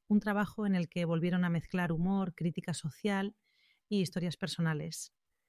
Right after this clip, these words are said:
El tema Fuego se convirtió en un éxito inmediato. Fue el centro, eh, que se del Sen en como Jaco,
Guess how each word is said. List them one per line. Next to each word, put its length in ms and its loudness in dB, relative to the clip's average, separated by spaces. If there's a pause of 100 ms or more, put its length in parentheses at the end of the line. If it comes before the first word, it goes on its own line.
(320)
El 140 -2
tema 220 6
Fuego 320 0
se 140 -4
convirtió 540 0
en 100 4
un 100 6
éxito 280 -2
inmediato. 480 0 (1600)
Fue 480 -2 (600)
el 120 0
centro, 300 6 (600)
eh, 560 -4 (240)
que 140 -2
se 180 -2
del 180 2
Sen 440 4
en 540 2 (600)
como 280 2
Jaco, 680 0